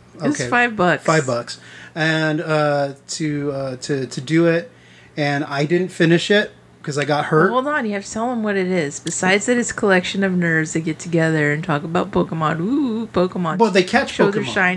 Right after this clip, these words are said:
Speaker 1: shinies, blah, blah, blah.
Speaker 2: Yeah.
Speaker 1: They have tasks that they have to do.
Speaker 2: Missions.
Speaker 1: Yes.
Speaker 2: Right. Yeah, so they have missions they have to accomplish, and if they accomplish all these missions, right, they meet all these different, you know, tasks, then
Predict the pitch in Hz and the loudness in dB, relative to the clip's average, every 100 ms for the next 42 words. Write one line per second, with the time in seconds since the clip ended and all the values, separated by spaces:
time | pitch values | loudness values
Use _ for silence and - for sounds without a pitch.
0 | 185 180 175 175 175 180 165 247 - - | -4 -6 -4 -4 -6 -4 -2 -2 -4 -6
1 | 196 196 196 185 - 190 175 175 - - | -6 -2 -2 -4 -8 -2 0 0 -4 -12
2 | - 180 175 165 156 - - 139 - 135 | -12 -10 -6 -4 -2 -4 -6 -12 -8 -8
3 | - 151 156 147 127 110 - - - - | -2 2 4 4 0 -4 -6 -8 -12 -20
4 | - 165 147 117 - - - 123 - - | -14 -4 -2 -2 -4 -6 -2 -4 -6 -16
5 | - - - 185 147 185 175 170 151 139 | -20 -20 -4 -4 -2 0 2 2 2 0
6 | - 143 131 135 139 143 139 139 135 123 | 0 -2 0 0 0 0 -2 -2 -6 -2
7 | 165 170 135 127 139 123 - 127 - 135 | -4 -2 -6 -6 -4 -4 -6 -6 -6 -6
8 | 120 120 123 120 131 175 - 196 196 208 | -6 -6 -4 -2 2 2 2 0 0 -2
9 | - - 127 135 131 123 123 123 - 127 | -6 -8 -6 -4 -4 -2 -4 -6 -4 -4
10 | 123 123 117 131 123 113 - - 139 117 | -2 -4 -6 -8 -8 -12 -16 -12 -10 -10
11 | 131 - - - - 165 190 208 - - | -12 -20 -20 -16 -2 0 2 0 -6 -4
12 | 139 139 139 | 0 0 0